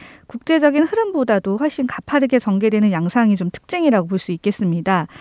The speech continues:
이 각국의 유가 정보를 제공하는 웹사이트 글로벌 페트롤 프라이시스 닷컴에 따르면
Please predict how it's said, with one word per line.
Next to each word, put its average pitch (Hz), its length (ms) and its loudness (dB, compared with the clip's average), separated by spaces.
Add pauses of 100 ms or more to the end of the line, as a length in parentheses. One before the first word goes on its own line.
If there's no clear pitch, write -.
(320)
이 226 100 2
각국의 285 480 0
유가 294 280 2
정보를 262 420 4
제공하는 214 680 2
웹사이트 190 680 -2
글로벌 226 540 2
페트롤 302 460 0
프라이시스 339 600 0
닷컴에 208 420 0
따르면 190 480 0